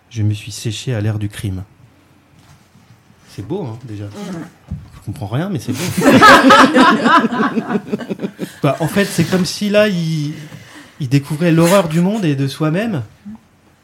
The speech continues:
Speaker 1: Et du coup, il en revient à tout re-, tout rejeter. Ouais, c'est ce que je comprends. Et alors après, voilà, il y a d'autres passages. J'ai de mes ancêtres gaulois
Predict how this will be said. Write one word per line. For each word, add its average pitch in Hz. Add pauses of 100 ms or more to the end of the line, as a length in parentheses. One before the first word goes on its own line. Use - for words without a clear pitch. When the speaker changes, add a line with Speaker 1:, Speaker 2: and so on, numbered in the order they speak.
(640)
Speaker 1:
Et 127
du 131
coup, 196
il 175
en 143
revient 135
à 123
tout 156
re-, 139
tout 151
rejeter. 165 (840)
Ouais, 110
c'est 110
ce -
que 117
je -
comprends. 180 (960)
Et 123
alors 123
après, 143
voilà, 131
il 113
y 117
a 110
d'autres 143
passages. 107 (2250)
J'ai 143
de 170
mes 160
ancêtres 175
gaulois 160